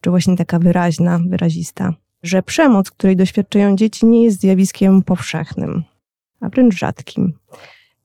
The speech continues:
Tymczasem z najnowszego raportu przygotowanego przez Fundację Dajemy Dzieciom Siłę, Diagnoza przemocy wobec dzieci w Polsce dwa tysiące dwadzieścia trzy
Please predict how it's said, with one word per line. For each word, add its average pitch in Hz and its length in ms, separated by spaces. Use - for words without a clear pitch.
Tymczasem 220 920
z 220 60
najnowszego 208 680
raportu 180 840
przygotowanego 190 680
przez - 220
Fundację 185 840
Dajemy 202 340
Dzieciom 185 400
Siłę, 160 540
Diagnoza 202 540
przemocy 196 460
wobec 180 240
dzieci 190 260
w - 80
Polsce 180 580
dwa 190 140
tysiące 180 440
dwadzieścia 170 460
trzy 175 500